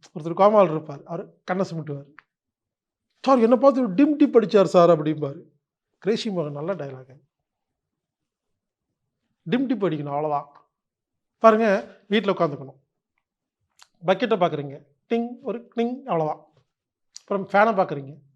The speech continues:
டிங். ஃபோட்டோ ஃப்ளாஷ் எப்படி அடிப்போம், அந்த மாதிரி.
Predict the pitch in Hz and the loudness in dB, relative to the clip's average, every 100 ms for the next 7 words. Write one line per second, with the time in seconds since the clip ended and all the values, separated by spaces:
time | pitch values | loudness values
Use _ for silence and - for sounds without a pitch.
0 | _ 214 226 240 - _ _ _ _ _ | _ -8 -8 -10 -18 _ _ _ _ _
1 | _ _ _ _ _ - - - 240 233 | _ _ _ _ _ -20 -20 -2 2 4
2 | 226 214 226 208 185 175 165 151 - _ | 4 4 2 2 0 -2 -4 -12 -14 _
3 | _ 190 196 208 165 | _ -2 2 4 2